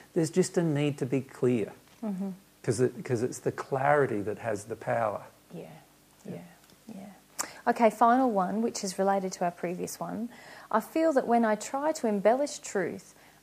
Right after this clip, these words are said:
Speaker 2: I'm not honouring God, the creator of truth."
Speaker 1: Yes. So if we understand that divine truth is God's truth, God's truth belongs to God, every time I compromise it, every time I try to embellish it,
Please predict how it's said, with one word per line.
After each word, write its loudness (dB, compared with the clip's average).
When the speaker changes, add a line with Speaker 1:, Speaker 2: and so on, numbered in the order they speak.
Speaker 2:
I'm 2
not 2
honouring 0
God, -6
the -12
creator -10
of -18
truth." -18
Speaker 1:
Yes. -6
So 8
if 6
we 10
understand 4
that -2
divine 4
truth -2
is 0
God's 4
truth, -4
God's 10
truth 4
belongs 2
to 2
God, 0
every 10
time 2
I 4
compromise 0
it, -6
every 10
time 4
I 4
try 8
to 6
embellish 2
it, -4